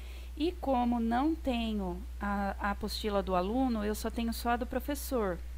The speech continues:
É, de língua portuguesa, no site eu não achei a do aluno, é, de língua portuguesa, mas de matemática eu consegui, tá bom? Então,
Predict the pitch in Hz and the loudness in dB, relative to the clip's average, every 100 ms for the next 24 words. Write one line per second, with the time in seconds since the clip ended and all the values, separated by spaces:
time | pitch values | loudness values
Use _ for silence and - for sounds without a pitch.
0 | - - - - - - - - 202 196 | -8 -8 -8 -8 -8 -8 -8 -2 0 2
1 | 190 185 180 175 165 170 - - - - | 4 2 2 2 0 -2 -6 -8 -10 -10
2 | - 208 247 240 240 240 233 240 247 208 | -6 0 0 2 2 0 2 0 -2 -2
3 | 208 202 220 220 269 311 - - 240 311 | 2 2 2 0 0 0 -4 0 2 2
4 | 349 - 254 247 277 277 - 240 254 302 | 0 -2 0 2 2 0 0 2 2 4
5 | 294 254 226 202 226 240 202 180 185 214 | 2 2 2 2 0 0 -2 -2 -2 -2
6 | 277 - - - - - - - 202 190 | -4 -6 -10 -10 -10 -10 -10 -2 0 0
7 | 180 208 220 226 233 233 233 240 240 185 | 0 -2 -2 0 0 0 -2 -2 0 0
8 | 196 214 - 254 277 269 247 220 233 - | 0 -2 -2 0 0 2 2 0 -2 -2
9 | 247 240 262 294 311 262 175 - - - | 0 0 0 -2 -2 -2 -4 -6 -8 -6
10 | 196 185 214 269 339 - 233 - 240 254 | -4 0 2 2 -2 -2 -4 0 2 4
11 | 320 | 4